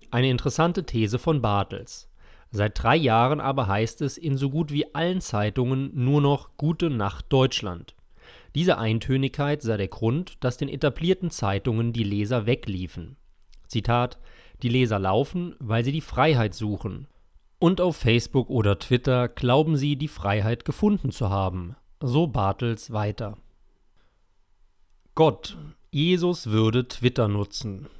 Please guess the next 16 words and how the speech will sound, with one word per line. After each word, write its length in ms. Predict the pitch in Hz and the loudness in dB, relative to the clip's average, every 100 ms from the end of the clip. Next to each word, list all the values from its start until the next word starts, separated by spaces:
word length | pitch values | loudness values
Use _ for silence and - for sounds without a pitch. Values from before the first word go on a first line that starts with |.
| - - | -20 -6
Die 240 | 131 151 - | -2 0 -2
evangelische 580 | 147 156 170 185 180 175 | 0 0 2 2 0 -4
Kirche 460 | - 110 104 123 | 0 0 2 -2
gibt 200 | 110 - | -2 -6
sich 160 | 120 110 | -6 -4
wieder 200 | 127 123 | -2 -2
größte 420 | - 165 - 120 | 0 0 0 -2
Mühe, 460 | 107 107 127 165 131 | 2 4 4 2 -2
auf 240 | 135 - | -6 0
Augenhöhe 480 | 135 160 151 165 165 | 0 2 2 2 2
mit 180 | 117 113 | 0 -2
dem 140 | 101 | -2
technischen 480 | 107 110 - 117 147 | -2 -2 -4 -4 -6
Fortschritt 560 | - 147 156 - 120 | -2 0 0 -4 -6
zu 140 | - 107 | -6 -8
bleiben. 560 | 104 92 90 82 - | -6 -6 -6 -10 -16